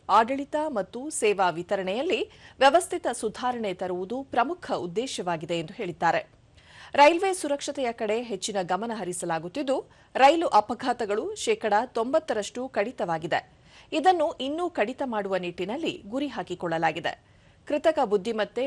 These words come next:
ಮತ್ತು ತಂತ್ರಜ್ಞಾನಕ್ಕೆ ಉತ್ತೇಜನ, ತರಬೇತಿಯಲ್ಲಿ ಸುಧಾರಣೆಗಳು, ರೈಲುಗಳಲ್ಲಿ ನೀಡಲಾಗುವ ಆಹಾರವನ್ನು ಮತ್ತಷ್ಟು ಉತ್ತಮಗೊಳಿಸುವ ಕಡೆಗೆ ಆದ್ಯತೆ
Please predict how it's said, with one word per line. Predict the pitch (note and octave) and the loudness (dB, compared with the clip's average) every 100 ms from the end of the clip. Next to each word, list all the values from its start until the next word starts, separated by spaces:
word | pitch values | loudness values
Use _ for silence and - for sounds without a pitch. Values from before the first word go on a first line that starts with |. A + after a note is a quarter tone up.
| B3 | -4
ಮತ್ತು | E3+ A3 A#3 | -6 -8 -4
ತಂತ್ರಜ್ಞಾನಕ್ಕೆ | G3 F#3 G3+ F#3 F#3 F3+ F#3 C#4 - | -4 -4 -8 -2 -2 -2 -2 -2 0
ಉತ್ತೇಜನ, | G3+ - G3 G3 A3+ A4 - - _ - | -2 0 -2 -2 -4 -6 -14 -20 _ 6
ತರಬೇತಿಯಲ್ಲಿ | D4+ D#4+ F4+ F4+ E4 A3 G3+ | 6 6 2 0 -2 -2 -4
ಸುಧಾರಣೆಗಳು, | G3+ - G3 G3 F#3+ G3+ D#4 - - - - | -6 0 0 2 2 2 0 -4 -20 -2 6
ರೈಲುಗಳಲ್ಲಿ | A#3+ C4+ C#4 A3+ G#3 G3+ B3+ A3+ | 8 8 2 0 -2 -2 -4 -4
ನೀಡಲಾಗುವ | G3 F#3+ F#3 F#3 F#3+ - F#3 | 0 2 2 2 0 4 4
ಆಹಾರವನ್ನು | G#3 C4+ C#4+ A#3+ G#3 B3+ B3+ | 4 0 -2 -2 -4 -4 -2
ಮತ್ತಷ್ಟು | F#3+ - E4 - D4+ G#3 | -2 -2 -6 -4 -6 -6
ಉತ್ತಮಗೊಳಿಸುವ | A3+ A#3+ A3 G3 F#3+ F#3 F#3 F3+ | -4 -2 -2 -2 -2 -2 -4 -2
ಕಡೆಗೆ | F#3 F3+ A3+ B3 F#3+ | -2 -2 -2 0 2
ಆದ್ಯತೆ | G3 G3 C#4 | 2 0 -4